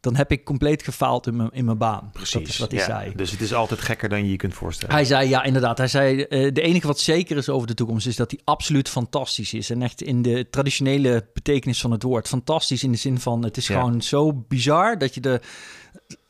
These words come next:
Speaker 1: hè, je, eh,
Speaker 2: Het gaat je fantasie
Speaker 1: het gaat je
Speaker 2: stijgt
Speaker 1: fantasie
Speaker 2: erboven,
Speaker 1: voorbij.
Speaker 2: ja.
Speaker 1: En dat is ook precies wat, wat ik ook vaak, het, waar ik vaak tegenaan loop. Ehm, maar voor mij, en dan komen we terug op mijn studie als historicus. Voor mij is het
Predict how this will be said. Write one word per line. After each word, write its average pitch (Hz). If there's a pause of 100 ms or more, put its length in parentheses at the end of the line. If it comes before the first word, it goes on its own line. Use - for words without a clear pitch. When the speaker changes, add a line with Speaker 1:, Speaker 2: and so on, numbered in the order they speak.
(140)
Speaker 1:
hè, 143
je, 151
eh, 160
Speaker 2:
Het 147
gaat 113
je 104
fantasie 104
Speaker 1:
het 101
gaat -
je 160
Speaker 2:
stijgt 104
Speaker 1:
fantasie 95
Speaker 2:
erboven, 113
Speaker 1:
voorbij. 95
Speaker 2:
ja. - (440)
Speaker 1:
En 151
dat 190
is 202
ook 180
precies 175
wat, 135
wat 123
ik 131
ook 143
vaak, 113 (340)
het, 117
waar 131
ik 131
vaak 123
tegenaan 127
loop. 101 (220)
Ehm, 117 (140)
maar 127
voor 135
mij, 147 (140)
en 117
dan 123
komen 135
we 123
terug -
op 127
mijn 117 (160)
studie 143
als 110
historicus. 127
Voor 127
mij 151
is 120
het 120